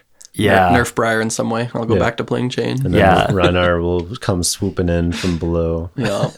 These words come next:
Speaker 3: <laughs>
Speaker 2: I'm also very ready for Everfest. I'm excited for that.
Speaker 1: Everfest
Speaker 3: Yeah.
Speaker 1: is gonna be cool.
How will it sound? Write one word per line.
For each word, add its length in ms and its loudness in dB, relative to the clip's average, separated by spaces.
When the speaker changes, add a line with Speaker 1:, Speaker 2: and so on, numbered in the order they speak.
Speaker 3:
<laughs> 220 -6
Speaker 2:
I'm 120 -2
also 220 0
very 220 2
ready 220 0
for 140 -4
Everfest. 680 -6
I'm 100 -8
excited 400 -10
for 80 -14
that. 220 -10
Speaker 1:
Everfest 480 0
Speaker 3:
Yeah. 20 -2
Speaker 1:
is 60 -4
gonna 180 0
be 100 -2
cool. 440 -2